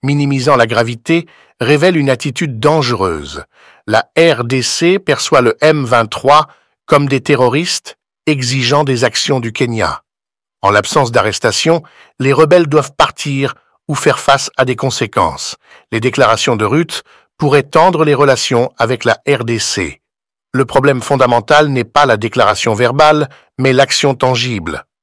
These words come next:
Le lancement de l'A F C, lié aux attaques du R D F M vingt-trois en R D C, suscite des préoccupations légitimes. La position de Ruto sur les arrestations pour des déclarations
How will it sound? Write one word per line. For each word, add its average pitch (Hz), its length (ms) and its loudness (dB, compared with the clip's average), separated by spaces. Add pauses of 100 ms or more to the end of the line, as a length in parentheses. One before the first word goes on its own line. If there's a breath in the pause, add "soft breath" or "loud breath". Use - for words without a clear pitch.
(240)
Le 98 100 0
lancement 113 480 0
de 107 100 -2
l'A 95 280 4
F - 80 -8
C, 160 340 -2 (340 loud breath)
lié 123 320 -2
aux 117 220 0
attaques 117 480 0
du 104 200 -6
R 123 180 0
D 120 180 -2
F 120 380 0
M 110 260 2
vingt-trois 117 720 2
en 98 100 0
R 123 260 0
D 104 140 -4
C, 139 340 -2 (360 loud breath)
suscite 147 480 -4
des 120 120 -2
préoccupations 123 800 0
légitimes. 98 760 -6 (520 soft breath)
La 87 100 0
position 135 480 -2
de 117 80 0
Ruto 120 380 0
sur 107 160 -2
les 92 180 0
arrestations 117 600 0
pour 101 140 -6
des 92 120 -6
déclarations 107 680 0